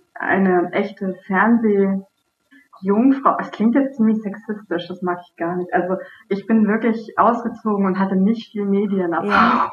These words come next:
Speaker 1: Und musste dann erstmal die harte Schule des Fernsehens. Aber ich habe dann alles nachgeholt.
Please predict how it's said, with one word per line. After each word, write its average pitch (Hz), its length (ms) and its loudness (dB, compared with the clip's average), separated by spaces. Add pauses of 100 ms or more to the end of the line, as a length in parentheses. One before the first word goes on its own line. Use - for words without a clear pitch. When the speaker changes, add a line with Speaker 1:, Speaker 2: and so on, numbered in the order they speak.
(1300)
Speaker 1:
Und 196 180 2
musste 220 240 0
dann 175 140 2
erstmal 180 540 0
die 185 200 -4
harte 190 300 -2
Schule 196 340 -6
des 185 220 -8
Fernsehens. 180 560 -2 (220)
Aber 190 100 4
ich 196 80 2
habe 226 80 -2
dann 220 140 2
alles 262 340 2
nachgeholt. 180 800 -4